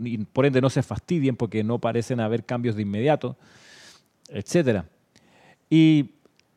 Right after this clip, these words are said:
se baja de escalón desde la tolerancia y empieza la energía discordante cuando hay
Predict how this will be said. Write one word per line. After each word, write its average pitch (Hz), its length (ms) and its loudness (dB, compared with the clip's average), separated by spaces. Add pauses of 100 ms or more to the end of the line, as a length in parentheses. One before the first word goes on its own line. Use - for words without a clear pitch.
(1500)
se 143 280 4
baja 180 320 6
de 165 80 6
escalón 156 480 4
desde 131 260 4
la 120 160 4
tolerancia 139 540 2
y 127 120 2
empieza 151 360 0
la 151 60 6
energía 127 320 0
discordante 156 480 0
cuando 123 380 4
hay 143 240 4